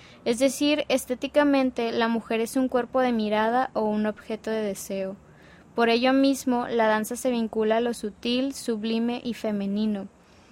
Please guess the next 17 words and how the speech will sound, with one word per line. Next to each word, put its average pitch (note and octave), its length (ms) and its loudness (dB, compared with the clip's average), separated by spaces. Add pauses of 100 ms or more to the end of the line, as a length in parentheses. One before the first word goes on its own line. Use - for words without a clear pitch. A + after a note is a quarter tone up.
(160)
Y C4 120 6
a B3 80 8
pesar B3 440 0
de C4+ 140 0
que C#4+ 160 2
en B3+ 180 2
la A3 140 2
danza A3 520 -2
el A3 140 -4
protagonismo A3 880 -4 (160)
mayoritario G#3+ 1120 -2
son G#3+ 200 -8
las A3 200 -4
mujeres, A#3+ 520 -2 (300)
sigue A#3+ 320 -2
siendo B3+ 360 0
menospreciado G#3+ 920 -2